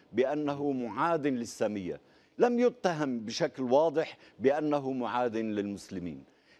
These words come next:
هذا الإعلام اليوم يو-، يعني يسوق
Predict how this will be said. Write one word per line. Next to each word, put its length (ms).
هذا 380
الإعلام 600
اليوم 540
يو-، 340
يعني 300
يسوق 800